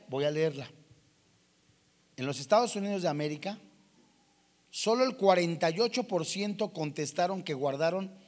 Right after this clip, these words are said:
el mandamiento, "No dirás falso testimonio contra tu prójimo". De acuerdo a la, a la revista Berna, página ciento cuatro. Y el único mandamiento quebrantado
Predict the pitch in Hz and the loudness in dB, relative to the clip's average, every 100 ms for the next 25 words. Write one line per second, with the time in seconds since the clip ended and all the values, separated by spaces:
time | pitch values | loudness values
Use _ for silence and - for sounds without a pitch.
0 | - - _ 135 139 143 143 139 147 185 | -20 -20 _ -4 -2 -2 -2 -2 -2 -4
1 | 196 190 202 196 - 135 156 170 151 160 | -4 -2 -2 -4 -12 -6 -4 -4 -2 -2
2 | 175 - - _ - 151 151 151 123 - | -2 -8 -16 _ -4 -4 -4 -8 -10 -10
3 | 127 135 143 131 117 107 - 202 - 165 | -8 -8 -8 -10 -10 -14 -16 -20 -20 -20
4 | 156 _ _ _ _ _ _ _ _ _ | -20 _ _ _ _ _ _ _ _ _
5 | _ - 120 123 165 196 214 247 - - | _ -12 -6 -2 4 6 6 0 -2 -18
6 | - _ _ _ 117 120 120 - 123 123 | -20 _ _ _ -4 -2 -4 -6 -4 -4
7 | 117 135 196 - 220 220 - - - _ | -4 -4 -2 0 0 -2 -2 -18 -20 _
8 | _ 127 160 180 175 226 233 - 156 160 | _ 2 4 4 2 -2 -4 -4 -2 -2
9 | 156 127 147 143 135 - 110 - - _ | -4 -6 -6 -6 -8 -8 -10 -10 -20 _
10 | _ _ _ _ _ _ _ _ _ 131 | _ _ _ _ _ _ _ _ _ -4
11 | 175 285 294 262 214 190 190 240 240 - | -2 0 2 4 4 4 2 0 0 2
12 | 180 160 147 180 196 226 - | 2 2 2 4 4 0 -6